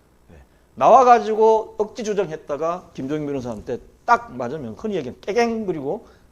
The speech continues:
자기는 쓸 자리가 없으니까 안 나오고 이제 계속 얘기해요. 근데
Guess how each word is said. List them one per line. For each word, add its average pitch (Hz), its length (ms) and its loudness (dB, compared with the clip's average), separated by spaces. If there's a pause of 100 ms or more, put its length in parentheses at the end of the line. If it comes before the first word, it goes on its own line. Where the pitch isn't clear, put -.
자기는 190 300 -6
쓸 233 180 -8
자리가 202 240 -2
없으니까 110 480 -12 (380)
안 185 200 -4
나오고 220 280 2
이제 139 180 -6
계속 - 260 -8
얘기해요. 120 260 -12
근데 226 500 0